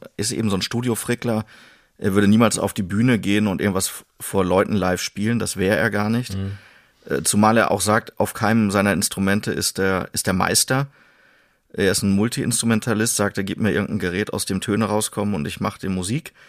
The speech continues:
Speaker 1: Aber es ist halt alles, äh, so okay.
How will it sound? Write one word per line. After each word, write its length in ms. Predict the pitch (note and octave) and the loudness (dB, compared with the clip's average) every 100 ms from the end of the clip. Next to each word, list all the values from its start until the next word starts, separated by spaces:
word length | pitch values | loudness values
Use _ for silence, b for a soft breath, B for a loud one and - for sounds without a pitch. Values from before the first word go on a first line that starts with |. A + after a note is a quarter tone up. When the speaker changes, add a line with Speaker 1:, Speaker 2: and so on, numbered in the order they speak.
| b b b b _ _ | b b b b _ _
Speaker 1:
Aber 300 | - G#2 G#2 | 0 2 2
es 120 | G2 | 0
ist 160 | - - | 0 0
halt 200 | G2 - | 0 0
alles, 440 | F#2+ G2+ - - _ _ _ _ _ _ | 0 0 -2 -4 _ _ _ _ _ _
äh, 280 | G2+ F#2+ F#2 F2+ _ _ _ _ | 2 4 4 0 _ _ _ _
so 200 | F#2+ G#2 | -2 0
okay. 460 | F#2 - A#2 A2+ | 0 2 2 2